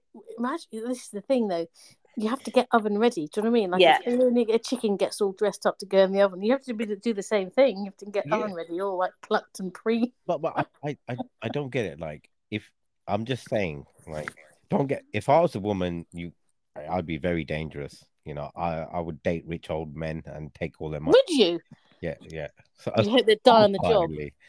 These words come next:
Speaker 3: But, um, I'm just saying, like, if it's a question, I mean, if you know, like, men like a woman dressed in, let's just, for example, very snazzy and revealing and whatnot,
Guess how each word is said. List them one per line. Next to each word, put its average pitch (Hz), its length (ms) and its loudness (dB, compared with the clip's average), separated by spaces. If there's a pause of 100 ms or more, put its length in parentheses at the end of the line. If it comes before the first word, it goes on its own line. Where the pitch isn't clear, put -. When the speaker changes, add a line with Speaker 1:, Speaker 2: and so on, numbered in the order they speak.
(240)
Speaker 3:
But, 92 260 2
um, 90 280 0 (340)
I'm 98 140 -2
just 113 180 -6
saying, 95 260 2
like, 82 300 -6 (100)
if - 340 -6 (560)
it's 110 160 -6
a 120 40 -10
question, 107 480 -2
I 78 40 -6
mean, 85 200 -6
if 101 180 -6
you 135 140 0
know, 113 300 2
like, 80 340 -6 (200)
men 87 400 -2
like 85 260 -4 (920)
a 87 80 -6
woman 85 400 0
dressed - 340 -6
in, 78 180 -10
let's 85 220 -8
just, - 300 -16
for 95 120 -2
example, 78 680 -4 (440)
very 92 280 2
snazzy 85 560 -2
and 78 220 -8
revealing 80 520 -2
and 80 220 -4
whatnot, 78 460 -2